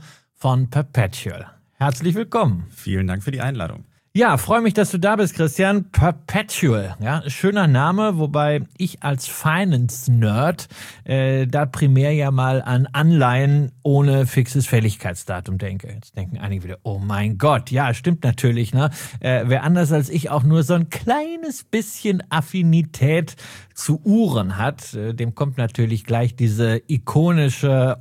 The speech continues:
Speaker 1: Oyster Perpetual von Rolex in den Sinn. Und, äh, tatsächlich ist das auch die richtige Spur zu dem Vermögen und zu der Familie, für die du arbeitest.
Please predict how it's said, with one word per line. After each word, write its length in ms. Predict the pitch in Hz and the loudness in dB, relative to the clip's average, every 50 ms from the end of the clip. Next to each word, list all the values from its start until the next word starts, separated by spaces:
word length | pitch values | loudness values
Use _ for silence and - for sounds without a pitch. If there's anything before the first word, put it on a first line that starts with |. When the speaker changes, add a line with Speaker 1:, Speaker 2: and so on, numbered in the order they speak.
| - - | -4 -2
Speaker 1:
Oyster 480 | 135 135 143 147 131 - - - 131 | 0 2 2 0 0 0 -2 -2 -2
Perpetual 920 | 113 - - 117 110 95 - - 131 131 127 - - - 143 131 131 131 - - - - - - - - _ _ _ | -2 0 -2 -2 -2 -2 -2 -4 -4 -4 -4 -6 -4 0 2 2 4 2 0 -2 -10 -20 -20 -20 -20 -20 _ _ _
von 200 | - - 135 131 | -2 0 2 2
Rolex 680 | - 101 117 143 147 139 123 - 127 - - - - _ | 2 2 2 4 4 4 2 0 -2 -6 -10 -12 -8 _
in 180 | 117 117 117 | 0 2 2
den 240 | 110 104 107 110 107 | 2 2 2 0 0
Sinn. 440 | 92 87 117 117 120 143 160 156 - - | -2 -2 0 2 2 4 2 2 0 -2
Und, 440 | - 127 127 127 123 123 123 120 127 | -2 0 2 2 2 2 0 0 0
äh, 240 | 131 117 113 117 113 | -2 0 0 -2 -2
tatsächlich 680 | - - 135 127 - - 180 165 - - 104 98 - - | -2 -2 -4 -4 -2 -2 -2 -2 -2 -4 -6 -6 -4 -4
ist 200 | 120 - - 131 | -6 -2 2 2
das 200 | 127 120 - - | 2 2 0 0
auch 280 | 123 123 123 123 - - - - - _ _ _ _ | 0 2 2 0 -2 -4 -16 -20 -20 _ _ _ _
die 60 | 131 | 0
richtige 440 | 123 120 151 - - - 156 127 135 | 2 2 2 -2 0 0 2 2 2
Spur 640 | 123 - - - - 160 175 175 180 196 202 185 156 | 0 0 -4 -6 -2 0 2 4 4 4 2 0 -2
zu 200 | - - 170 156 | -2 -2 0 0
dem 560 | 139 139 139 139 139 139 139 139 135 - - | 2 2 2 2 2 2 2 2 2 0 -2
Vermögen 800 | - - 147 131 123 123 123 135 156 170 160 - 202 208 202 - - - - _ _ _ _ | -4 0 2 4 6 6 6 6 6 4 4 2 2 2 2 0 -2 -10 -20 _ _ _ _
und 440 | - 143 147 151 156 160 139 - - | -2 0 2 2 2 2 0 -2 -2
zu 120 | - 165 | -2 0
der 100 | 151 160 | 0 2
Familie, 420 | 131 180 185 170 170 139 117 101 92 | 2 4 4 6 6 6 4 4 2
für 140 | - 107 | -2 -4
die 180 | 92 92 95 92 - 90 - | -6 -6 -8 -8 -10 -10 -10
du 220 | 120 117 113 107 | -6 -6 -6 -6
arbeitest. 640 | - 101 101 101 104 101 - - - - - - - | -6 -10 -10 -8 -10 -10 -10 -14 -16 -18 -20 -20 -20